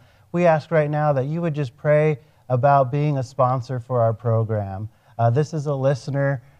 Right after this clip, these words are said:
and, uh, and viewer, uh, sponsored, uh, station. And so we depend on people like you to help us. So, uh, if you want to see more programs like this, we pray that you, you, you would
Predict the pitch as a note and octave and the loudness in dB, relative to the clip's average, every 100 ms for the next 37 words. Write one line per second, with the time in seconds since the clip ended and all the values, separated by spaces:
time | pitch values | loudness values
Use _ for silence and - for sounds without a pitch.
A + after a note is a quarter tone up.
0 | _ C3 B2 B2 C3+ B2+ C3 B2+ B2 A#2 | _ -2 -2 -2 -2 -2 0 0 0 0
1 | D3 D3+ C#3+ B2+ A#2+ B2 A#2+ A#2 - C3 | 0 0 0 -2 -2 0 0 -2 0 0
2 | C#3+ B2+ C3+ A#2+ A#2+ A#2+ A2+ - C3 D3 | 0 -2 -2 -2 -2 -2 -4 -4 -4 -4
3 | - F3+ F#3 - _ _ C#3 C#3+ - D#3+ | -6 -8 -10 -16 _ _ -4 -4 -2 -2
4 | E3 D#3+ C#3 D#3 D#3+ D3 C#3 D3 C3+ C#3 | -2 -4 -4 -2 0 0 -2 -6 -4 0
5 | C3 C3 A#2 C#3 D#3 C#3+ A2+ A#2 - F3+ | 2 2 -2 -6 -4 -6 -4 -4 -2 -2
6 | G3 - _ _ _ - D3 C3+ C3+ C3 | -4 -8 _ _ _ 2 4 4 2 0
7 | B2+ A#2+ C3+ D#3 D#3+ - C#3+ B2+ C3 C3 | -2 -2 -2 -2 -2 -6 -4 -2 -4 -2
8 | C#3 C3+ C#3 C3 B2 C3 B2+ A#2 C#3 B2 | -2 0 0 -2 -2 -2 -2 -2 -8 -8
9 | C3 B2 D3+ D3+ D3 D3+ D3 C#3+ C#3+ C#3+ | -12 -8 -4 -2 -2 -2 -4 -6 -6 -6
10 | C#3 C3+ B2+ A#2 | -4 -4 -4 -6